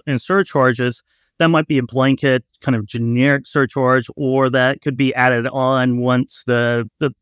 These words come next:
really the driver gets to the location and runs into, to issues. Then you, you get upcharges, and that does not lead to, to great customer satisfaction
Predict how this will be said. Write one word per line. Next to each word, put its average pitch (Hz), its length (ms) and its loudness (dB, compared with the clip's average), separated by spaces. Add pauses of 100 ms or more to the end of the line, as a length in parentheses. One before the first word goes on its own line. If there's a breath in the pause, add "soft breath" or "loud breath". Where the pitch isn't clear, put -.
really 151 240 2
the 113 100 -2
driver 123 320 2
gets 127 180 0
to 139 80 -4
the 123 40 0
location 127 680 2
and 123 400 0
runs 123 320 2
into, 117 500 -2 (360)
to - 220 -4
issues. 156 640 2
Then 165 640 4
you, 139 180 -2
you 131 220 -2
get 131 260 -2
upcharges, 127 760 0 (100)
and 120 540 0 (640)
that 135 280 2 (300)
does 156 200 2
not 170 200 4
lead 160 240 4
to, 147 140 2
to 127 120 -4
great 139 240 0
customer 139 400 0
satisfaction 131 1000 2